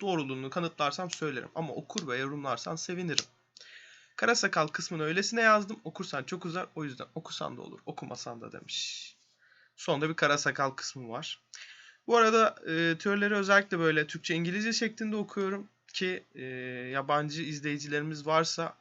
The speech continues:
bu teorileri okuyabilsinler diye. Çok profesyonel çeviriler olmuyor ama, e, bence, e, yani en azından bir fikir edinebilirler bu teoriler hakkında da. Böyle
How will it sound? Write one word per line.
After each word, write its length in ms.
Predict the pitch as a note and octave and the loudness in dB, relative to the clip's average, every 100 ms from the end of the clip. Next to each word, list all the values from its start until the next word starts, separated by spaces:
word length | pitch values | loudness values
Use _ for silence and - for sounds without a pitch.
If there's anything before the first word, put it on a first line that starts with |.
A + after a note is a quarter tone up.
| - | -18
bu 80 | D3+ | -10
teorileri 520 | C#3+ C3 B2+ B2+ D#3 | -4 -4 -4 -6 -8
okuyabilsinler 960 | E3+ - C3+ B2+ - C#3+ B2+ A#2 A2+ | -8 -10 -10 -8 -8 -8 -10 -10 -12
diye. 280 | B2 D3 G3+ - - - - - | -10 -8 -10 -12 -20 -20 -20 -10
Çok 200 | - A3+ - _ _ _ _ | -6 -6 -8 _ _ _ _
profesyonel 580 | - F#3+ G3 G3+ F#3+ F#3+ | -4 -2 -2 -2 0 0
çeviriler 440 | F#3+ F#3 F3+ F#3 | 0 -2 -2 -2
olmuyor 540 | F#3 F#3+ E3 C3+ E3+ - _ _ _ _ _ | -2 -2 -2 -4 -4 -6 _ _ _ _ _
ama, 460 | - D#3+ F3 G3+ - _ _ | -4 0 0 -2 -6 _ _
e, 40 | G#2+ - - E3 | -12 -10 -12 -4
bence, 440 | - A#2 A2+ D3 - _ _ _ _ | -2 -2 -2 -4 -4 _ _ _ _
e, 160 | - - A#2+ A#2+ B2 - - - - - | -20 -16 -14 -14 -14 -14 -16 -16 -18 -12
yani 240 | B2+ A2 | -10 -4
en 140 | C3+ D3+ | 0 0
azından 560 | B2+ B2+ B2+ C#3 E3 - D#3 | -2 -4 -4 -2 -2 -6 -12
bir 100 | D#3+ | -12
fikir 280 | - - | -10 -6
edinebilirler 800 | C3+ C3 C#3 C3 B2+ B2 - - | -4 -4 -4 -4 -4 -6 -6 -10
bu 100 | - | -10
teoriler 340 | - - A2+ A2+ | -12 -12 -10 -10
hakkında 480 | A2+ - B2+ A#2 | -12 -14 -16 -14
da. 140 | B2 - | -12 -8
Böyle 320 | B2+ A2+ D3 | -8 -8 -14